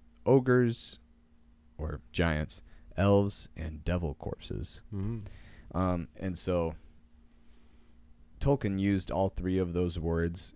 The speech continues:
Speaker 1: in his, uh, in his legendarium. So Eotenas, I'll talk about right now. Um, it's a, a term that referred to, uh, giants or ogres, and it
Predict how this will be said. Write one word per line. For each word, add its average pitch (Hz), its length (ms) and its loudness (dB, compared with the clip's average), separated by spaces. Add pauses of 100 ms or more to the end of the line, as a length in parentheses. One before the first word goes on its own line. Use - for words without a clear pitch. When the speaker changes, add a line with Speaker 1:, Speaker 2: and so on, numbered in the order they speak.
Speaker 1:
in 87 160 -6
his, 82 420 -2
uh, 80 500 -4 (720)
in 90 120 -8
his 85 180 -6
legendarium. 87 840 0 (420)
So 92 440 0 (240)
Eotenas, 104 760 2
I'll 85 100 -2
talk 87 240 -2
about 80 180 -4
right 80 180 -4
now. 87 340 -2 (580)
Um, 90 420 -2 (420)
it's 104 280 -2
a, 95 360 2
a 85 60 -2
term 117 440 0
that 98 140 0
referred 95 580 0
to, 87 520 0 (280)
uh, 85 240 -4
giants 92 520 -2
or - 120 -2
ogres, 85 560 0 (360)
and 87 180 -2
it 82 160 -2